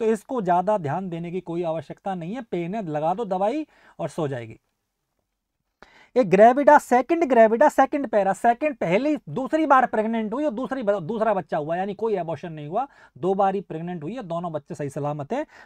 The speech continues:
Whose placenta delivered within ten minute after infant, ये कह रहा है प्लेसेंटा दस मिनट में डिलीवर्ड हो गया। Active management of labor में,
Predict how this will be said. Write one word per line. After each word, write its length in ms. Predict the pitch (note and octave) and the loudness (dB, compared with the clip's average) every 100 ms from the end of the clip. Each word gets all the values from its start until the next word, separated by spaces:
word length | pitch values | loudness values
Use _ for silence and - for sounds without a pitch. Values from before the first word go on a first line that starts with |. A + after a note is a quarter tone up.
| - | 0
Whose 240 | A3 C#4 | 0 0
placenta 600 | - G#3+ A3+ C#4+ C#4+ D#4 | 2 2 2 -2 4 4
delivered 400 | A#3+ A3+ G#3+ B3 | 4 2 0 0
within 300 | A#3 C4 F4+ | -2 2 2
ten 200 | E4 E4+ | 10 8
minute 340 | E4+ E4+ E4 - _ - | 10 4 4 -2 _ -2
after 360 | B3+ C#4 - D4+ | 0 0 4 2
infant, 420 | D4 B3 C#4 A#3 | 2 -2 -6 -6
ये 100 | A#3 | -8
कह 120 | G#3+ | -4
रहा 100 | G#3+ | -4
है 80 | A#3+ | -4
प्लेसेंटा 540 | A#3 A3+ - G#3+ G3+ C4 | -6 -6 -6 -10 -6 -6
दस 240 | F#3+ C#4 | 0 0
मिनट 200 | B3 G3 | 0 -6
में 180 | E3 E3+ | -6 -8
डिलीवर्ड 300 | D#3 E3 F3+ | -8 -6 -4
हो 80 | G3 | -2
गया। 220 | C4+ C#4+ - _ _ - | 0 -2 -4 _ _ -10
Active 360 | B3+ _ D#4+ | -10 _ -6
management 640 | D4 G#3 F3+ E3+ F3 E3 F#3 | -4 -6 -6 -8 -10 -8 -8
of 120 | E3+ | -6
labor 300 | D3+ D3 D3 | -6 -6 -8
में, 200 | D3 A3 | -8 -10